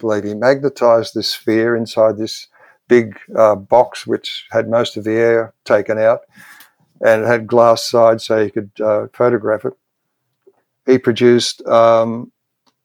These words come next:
in effect, uh, sunspots, the rings of Saturn, and auroras, all in his little model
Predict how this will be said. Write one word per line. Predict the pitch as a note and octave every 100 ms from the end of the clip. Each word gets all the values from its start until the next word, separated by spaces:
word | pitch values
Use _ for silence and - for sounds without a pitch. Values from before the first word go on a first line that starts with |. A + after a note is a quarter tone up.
| _ -
in | B2
effect, | A2+ - A#2+ - -
uh, | A2+ A2
sunspots, | G#2+ C3+ C3+ - - C3 B2+ -
the | A2
rings | A2+ B2+ A#2+ G#2+
of | G#2+
Saturn, | - A#2+ A#2+ B2+ A#2+
and | B2 A#2 A2+
auroras, | A#2 C3+ B2+ A2 A2+ -
all | C#3 B2+ A#2+ G#2+ -
in | A2+
his | A#2 A#2 G#2+
little | A#2 A2
model | A#2 A2+ A2 G2+